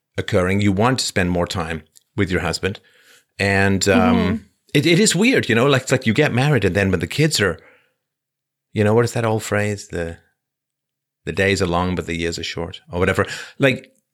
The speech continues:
Speaker 1: you owe your husband time. You owe yourself time with your husband.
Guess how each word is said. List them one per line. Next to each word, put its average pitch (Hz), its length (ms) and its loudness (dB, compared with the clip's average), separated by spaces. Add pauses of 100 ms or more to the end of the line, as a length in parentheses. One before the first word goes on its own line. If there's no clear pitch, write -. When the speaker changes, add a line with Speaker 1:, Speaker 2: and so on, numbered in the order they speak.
(160)
Speaker 1:
you 151 220 4
owe 151 100 6
your 139 160 4
husband 127 400 0
time. 110 400 0
You 107 240 0
owe 101 240 4
yourself 101 540 0
time 127 280 2
with 113 120 -2
your 113 100 2
husband. 101 480 -2